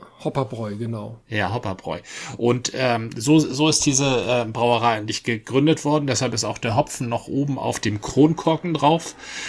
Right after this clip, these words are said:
Speaker 2: ähm, weil sie sich eben sehr mit dem Hopfen oder dem, dem Vorgang des Hopfens oder Hopfen hinzufügen, aussuchen, Hopfen als Geschmacksträger für Bier identifiziert haben. Das, äh,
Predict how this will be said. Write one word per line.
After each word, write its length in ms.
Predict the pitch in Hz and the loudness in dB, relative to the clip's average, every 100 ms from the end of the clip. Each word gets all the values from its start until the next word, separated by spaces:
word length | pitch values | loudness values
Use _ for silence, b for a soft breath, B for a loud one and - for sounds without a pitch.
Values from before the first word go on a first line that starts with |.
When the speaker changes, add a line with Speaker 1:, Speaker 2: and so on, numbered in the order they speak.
| B | B
Speaker 2:
ähm, 520 | 104 117 117 117 110 113 | 2 4 4 0 -4 2
weil 220 | 117 120 | 4 4
sie 140 | 123 | 2
sich 240 | 117 123 98 | 0 0 -2
eben 180 | 113 | -2
sehr 320 | 104 110 123 131 | 0 4 4 4
mit 240 | 120 - | 0 2
dem 340 | 120 113 107 | 2 2 2
Hopfen 540 | 143 147 - 123 123 120 _ _ _ | 0 0 -2 -4 -4 -6 _ _ _
oder 220 | 120 113 | -2 0
dem, 640 | 107 113 107 101 101 120 165 | 0 0 -2 -6 -12 -18 -10
dem 160 | 123 104 | -6 -6
Vorgang 500 | - 147 139 127 117 | 0 2 2 2 0
des 240 | 113 104 | 0 -2
Hopfens 400 | - - - 107 | -2 -4 -6 -6
oder 180 | 104 107 | -4 -2
Hopfen 280 | 110 - 113 | -2 -4 -6
hinzufügen, 600 | 101 - 135 - 120 110 | -4 -2 -4 -2 -4 -4
aussuchen, 640 | 87 117 110 131 117 113 - B B B | -4 -4 -4 -6 -6 -8 -10 B B B
Hopfen 260 | 123 - 110 | -6 -4 -4
als 180 | 104 | -4
Geschmacksträger 760 | - 110 120 110 - - 117 107 | -4 -6 -2 -2 -2 -4 -2 -2
für 200 | 104 113 | -2 -6
Bier 300 | 104 113 107 | -2 -2 -2
identifiziert 800 | 104 107 113 101 107 - 185 - | -4 -4 -6 -4 -2 6 6 6
haben. 320 | 92 71 64 - B B B B B - | -2 -2 -8 -18 B B B B B 2
Das, 600 | 151 202 - - - - | 4 4 4 4 4 0
äh, 360 | 160 165 147 | 0 0 0